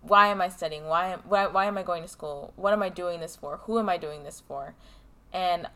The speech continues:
all those things just keep me motivated every single day. It's, like, in the back of my mind, but when I'm really starting to feel burnt out, bringing it to the front of my mind and, like, asking myself those questions again,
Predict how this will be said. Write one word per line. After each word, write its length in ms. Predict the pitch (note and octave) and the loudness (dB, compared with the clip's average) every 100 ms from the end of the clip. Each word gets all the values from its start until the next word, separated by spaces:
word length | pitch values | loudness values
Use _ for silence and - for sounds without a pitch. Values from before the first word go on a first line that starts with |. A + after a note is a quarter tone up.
| - | 4
all 200 | G3+ G3 | 6 6
those 180 | F#3+ F#3+ | 2 -6
things 160 | E3+ | -12
just 160 | E3+ - | -14 -16
keep 120 | D#3+ | -14
me 60 | E3 | -6
motivated 540 | D#3+ D#3 D#3 D3+ D3+ - - - - - - | -4 -4 -6 -10 -14 -20 -20 -20 -20 -20 -6
every 160 | F#3+ F#3+ | -4 -4
single 260 | - E3+ D#3+ | -8 -8 -6
day. 300 | D3 D3+ - | -6 -8 -6
It's, 160 | G3+ A#3 | -2 0
like, 120 | A3+ | 2
in 80 | G#3+ | 0
the 60 | |
back 220 | F3 F3 | 2 2
of 60 | G3 | 2
my 100 | G#3 | 2
mind, 300 | G#3+ A3 A3 | 4 4 2
but 260 | F#3 - - - - - - | 0 -2 -6 -20 -20 -20 -4
when 200 | G3 F#3 | 0 0
I'm 160 | F3+ | 0
really 220 | E3 F3 | -4 -4
starting 240 | G3 F#3 F#3+ | -6 -8 -8
to 100 | G3 | -8
feel 140 | G3 | -6
burnt 240 | G#3 G#3 A#3 | -4 -6 2
out, 460 | A3+ A3+ - - | 2 2 -2 -8
bringing 240 | G#3+ G#3 G3 | -4 -2 -2
it 120 | - | -6
to 60 | - | -8
the 80 | F3+ | -4
front 200 | F#3 F3 | 0 2
of 60 | |
my 100 | E3 | 0
mind 240 | D#3 D#3 - | -4 -8 -8
and, 100 | E3 | -8
like, 160 | D#3 - | -6 0
asking 300 | F3 F3 F3 | 0 0 -8
myself 320 | E3 - D#3 | -10 -10 -8
those 120 | D#3 | -10
questions 320 | - E3 D#3+ D#3+ | -10 -14 -14 -12
again, 360 | D#3 D#3 - | -6 -6 -6